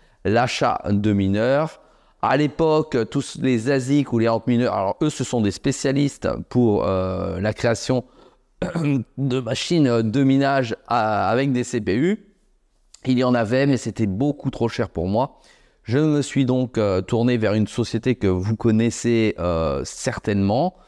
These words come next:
société qui s'appelle, euh, Meria aujourd'hui, mais je me suis tourné, euh, vers la société qui s'appelait donc Just Mining à l'époque, et j'ai acheté, euh, un mineur,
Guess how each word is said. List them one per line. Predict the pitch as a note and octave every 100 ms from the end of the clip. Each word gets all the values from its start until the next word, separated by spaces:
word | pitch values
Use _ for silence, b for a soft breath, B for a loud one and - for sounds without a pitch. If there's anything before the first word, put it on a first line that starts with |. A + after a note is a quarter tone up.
| b b
société | - A#2 C#3+ D3+
qui | C3+
s'appelle, | A#2+ A#2+ B2 G2+ - D#2+
euh, | E2+
Meria | G#2 C#3 B2 C#3 C3+
aujourd'hui, | A2+ G#2+ F#2+ A2+ F3+ - b -
mais | A2
je | A2+
me |
suis | - A2 F2+
tourné, | - A2+ G2+ A#2 D3+ G#2+
euh, | G2
vers | F#2 A2+
la | G2+
société | - G2 F#2 D#3+
qui |
s'appelait | - - A2+
donc | F#2 F#2+ F2+
Just | - C#3+ -
Mining | G#2 C3+ E3 - -
à | F#2+
l'époque, | F#2 C3+ F#3+ G2+ - b b b b b
et | D#3 G#3 - B2
j'ai | G2+ D3+ -
acheté, | D#3 D3 - D3 E3+ F#3+ E3
euh, | A#2 A2 -
un | E3
mineur, | F3 D#3+ G#2+ F#2+ E3+ -